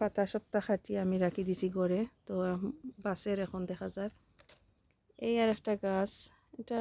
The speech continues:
কাঁচামরিচ, নাগামরিচ অথবা, আম, লেমন ড্রপস কোনো কিছুর গাছ হইতে পারে, আমি সঠিক জানি আর না। এটা অনেকবার মরি গেছে, আবার অনেকবার নতুন করে পাতা দিছে। এই তো এখন দেখা যায় আবার নতুন করে পাতা বাইর হইছে। এই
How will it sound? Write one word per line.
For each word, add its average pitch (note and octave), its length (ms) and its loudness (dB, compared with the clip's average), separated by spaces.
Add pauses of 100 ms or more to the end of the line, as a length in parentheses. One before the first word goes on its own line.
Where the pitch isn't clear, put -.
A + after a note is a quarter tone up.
(160)
কাঁচামরিচ, A3 560 4 (100)
নাগামরিচ G3 520 4 (100)
অথবা, G3+ 320 0 (760)
আম, G3+ 440 0 (580)
লেমন G#3+ 400 4
ড্রপস G#3 300 2
কোনো G#3+ 200 2
কিছুর G#3+ 280 2
গাছ G3 180 2
হইতে G#3 280 0
পারে, G3 140 0 (100)
আমি F#3+ 180 2
সঠিক G#3 260 0 (100)
জানি G3 280 2
আর G3 160 4
না। G3+ 60 0 (540)
এটা A#3 240 0 (160)
অনেকবার A3 420 6 (240)
মরি G3+ 260 6
গেছে, G#3 200 4 (100)
আবার F#3 180 2 (100)
অনেকবার F#3+ 380 0 (580)
নতুন G#3 320 4
করে G3 140 4 (100)
পাতা F#3 300 -2
দিছে। F3+ 280 -8 (320)
এই G#3+ 120 -4
তো - 120 -8
এখন G3 220 2
দেখা F#3+ 200 -2
যায় F#3+ 140 2
আবার F#3 220 -2
নতুন F3+ 260 -4
করে F#3 140 -2 (100)
পাতা F3+ 260 -4
বাইর F3+ 260 -4
হইছে। F3+ 260 -8 (1200)
এই A#3 80 4